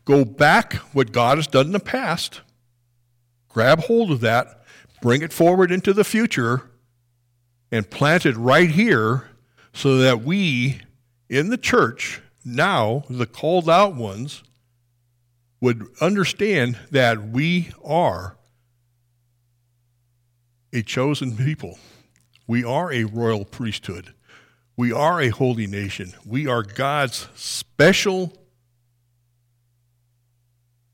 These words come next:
people for a purpose. Now, if we want to condense this down just to, uh,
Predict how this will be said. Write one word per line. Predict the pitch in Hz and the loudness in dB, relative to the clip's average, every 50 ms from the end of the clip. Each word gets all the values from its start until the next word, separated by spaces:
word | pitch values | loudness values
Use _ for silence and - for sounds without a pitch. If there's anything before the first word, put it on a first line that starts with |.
| _ _ | _ _
people | - - 160 156 - 127 101 87 87 85 - _ _ _ _ _ _ _ _ _ _ _ _ _ _ _ | -4 -2 -2 -2 -2 -4 -6 -6 -8 -14 -16 _ _ _ _ _ _ _ _ _ _ _ _ _ _ _
for | - - - 127 127 127 | -14 -6 -2 0 0 0
a | 123 | 0
purpose. | 123 - - 135 123 123 - - - - - - - _ _ - - - - - _ _ - | -2 -2 -4 -4 -4 -4 -8 -12 -14 -14 -14 -14 -18 _ _ -20 -20 -20 -20 -20 _ _ -4
Now, | 135 127 127 123 | -2 0 0 2
if | 104 - | 2 2
we | 156 175 | 2 2
want | 190 202 220 240 220 - | 2 2 2 2 2 0
to | - 165 | -2 -4
condense | - - 139 131 123 143 147 147 - - | -4 -4 -4 -2 -2 -2 -2 -2 -4 -4
this | 139 135 127 - | -4 -4 -4 -2
down | - 139 127 127 123 113 | -2 0 0 0 0 -2
just | 117 127 123 - - | -2 -4 -4 -4 -6
to, | 120 107 101 95 - - _ _ _ _ - | -6 -6 -6 -8 -10 -16 _ _ _ _ -14
uh, | 101 104 104 | -12 -12 -12